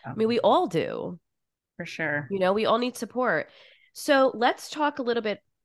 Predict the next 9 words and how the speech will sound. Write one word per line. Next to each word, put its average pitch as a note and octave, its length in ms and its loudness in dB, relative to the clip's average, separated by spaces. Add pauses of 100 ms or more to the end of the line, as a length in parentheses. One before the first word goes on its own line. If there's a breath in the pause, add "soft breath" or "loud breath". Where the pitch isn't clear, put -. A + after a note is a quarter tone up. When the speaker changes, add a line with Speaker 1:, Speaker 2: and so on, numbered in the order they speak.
Speaker 1:
about G#3+ 220 2
your F#3 100 -2
business, D3+ 560 -4 (800)
about F3 300 0
Toups - 260 -8
and D3+ 140 -4
Co. C#3 340 -4 (580 soft breath)
You, A3 720 -4 (160)
um, F3 440 -2